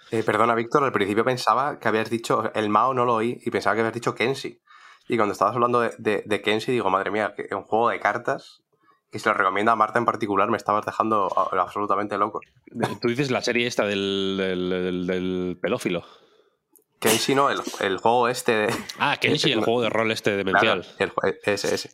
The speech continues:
Speaker 2: Es increíble ese juego. También os lo recomiendo
Speaker 1: Bastante
Speaker 2: desde
Speaker 1: bueno.
Speaker 2: aquí. Pero la cuestión, mm, vamos ya a centrarnos, es que otra co-, de las cosas que he estado jugando estos días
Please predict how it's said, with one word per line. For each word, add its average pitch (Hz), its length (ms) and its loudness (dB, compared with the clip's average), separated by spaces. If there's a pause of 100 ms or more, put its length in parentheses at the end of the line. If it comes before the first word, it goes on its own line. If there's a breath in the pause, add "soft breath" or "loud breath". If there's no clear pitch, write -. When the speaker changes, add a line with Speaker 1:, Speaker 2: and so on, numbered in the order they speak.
Speaker 2:
Es - 160 -10
increíble 87 440 -2
ese 82 100 -8
juego. 78 320 -4
También 98 320 -2
os 85 100 -6
lo 87 100 -2
recomiendo 85 300 0
Speaker 1:
Bastante 82 80 0
Speaker 2:
desde 90 100 2
Speaker 1:
bueno. 90 140 0
Speaker 2:
aquí. 82 180 -8 (480 loud breath)
Pero 143 480 -2
la 95 140 -2
cuestión, 120 640 -2
mm, 87 560 -6
vamos 95 240 -2
ya 95 360 0
a 87 60 -4
centrarnos, 107 640 -4 (380 loud breath)
es 95 160 -2
que 117 260 -2
otra 107 300 -2
co-, 104 120 -4
de 95 140 -2
las 87 160 -4
cosas 113 220 -4
que 113 80 -6
he - 20 -2
estado 110 160 0
jugando 104 400 -2
estos 104 240 -2
días 117 460 -4